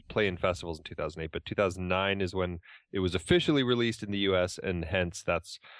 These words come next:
when it, um, was, uh, receiving Oscars.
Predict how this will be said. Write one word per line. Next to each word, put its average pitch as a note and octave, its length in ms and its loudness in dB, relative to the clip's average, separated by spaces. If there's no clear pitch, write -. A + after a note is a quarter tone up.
when F#2 340 2
it, E2+ 140 2
um, D2+ 380 -2
was, D#2 480 -6
uh, D2+ 280 -2
receiving E2 400 -4
Oscars. - 680 -8